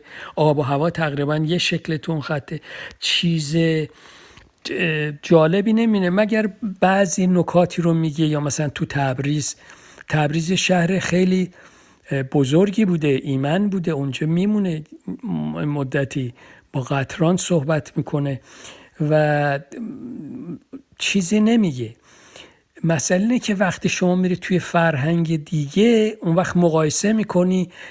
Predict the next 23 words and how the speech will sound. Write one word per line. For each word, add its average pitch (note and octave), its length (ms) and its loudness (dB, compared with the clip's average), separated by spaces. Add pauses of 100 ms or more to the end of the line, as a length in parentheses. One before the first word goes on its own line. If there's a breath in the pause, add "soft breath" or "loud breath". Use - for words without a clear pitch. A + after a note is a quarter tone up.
(160 loud breath)
میگی: D#3+ 220 2
"ای، G#3+ 140 -2
این G#3 240 0
چه - 180 -2
جالبه، E3 580 0
چه - 180 -4
جوری، D3 300 -4
ای، F#3 120 0
مسجدها D#3 640 -2
اینجا F3 240 0
با D#3+ 140 -4
سنگن، E3 720 0 (280 loud breath)
سنگ E3 440 -2
سیاه." D#3+ 400 -2
مثلاً D3 280 -4
تو، D#3 280 -4 (640 loud breath)
اه، C#3+ 80 0
ایران D3 640 0
همه D3+ 260 0
مساجد D#3+ 680 -2
خشتی - 600 0
هن، C#3 220 0 (480 loud breath)
بیشتر C3 540 -2